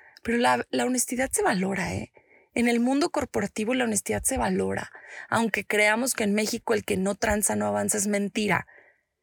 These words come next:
En el mundo laboral, en el profesional, en la vida de todos los días, la honestidad, la integridad y decir la verdad se valora, porque cada vez tendemos mucho más a la hipocresía y a aparentar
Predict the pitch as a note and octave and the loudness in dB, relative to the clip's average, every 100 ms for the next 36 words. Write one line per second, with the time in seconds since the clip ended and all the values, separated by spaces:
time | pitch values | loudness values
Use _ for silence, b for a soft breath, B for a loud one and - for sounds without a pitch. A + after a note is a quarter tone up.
0 | _ B B B - A#3 G#3+ G#3 G#3+ A#3 | _ B B B 0 4 4 4 4 4
1 | C4+ C#4+ C4 A3 - G#3 G3+ - G#3 - | 4 4 4 4 2 0 -2 -2 -2 0
2 | G#3+ A3 A3 G#3 G3+ G3 B B B A#3 | 0 2 2 2 2 -2 B B B 0
3 | A3 G#3+ B3 C#4+ A3 A#3 A#3 A3+ G#3 G3+ | 2 4 4 2 2 2 2 2 2 0
4 | F#3+ - G#3+ G#3+ G#3+ G#3 G#3 - G#3+ F#3+ | 0 -4 0 2 2 0 -2 -2 -2 0
5 | F#3 F3 - G3 G3 G3+ F#3+ F#3+ F#3+ F#3+ | 2 0 -2 -2 0 -2 -2 0 2 2
6 | - - G3+ G3 - G3+ F#3 G3 G3+ - | 0 -6 -2 0 2 0 0 0 -2 -2
7 | - - F#2+ F#3+ F#3+ F#3+ F#3 B B B | -6 -4 -2 0 2 2 0 B B B
8 | G#3 F#3+ F#3+ - G3+ G3 G#3 A3 G3 F3+ | -4 -2 -2 0 2 2 2 0 2 0
9 | - B B - G3 G3+ G3 C3+ G3 G3 | -2 B B -2 2 2 2 0 -2 -4
10 | F#3+ F#3+ G3 G#3 G3 - F#3+ - F3 - | -2 0 2 0 -2 -4 -6 -4 -6 -4
11 | F#3 E3+ E3 - F#3 F3 - - F3+ F3+ | -2 -2 -4 -2 0 0 -2 -2 -2 -2
12 | - - | -2 -2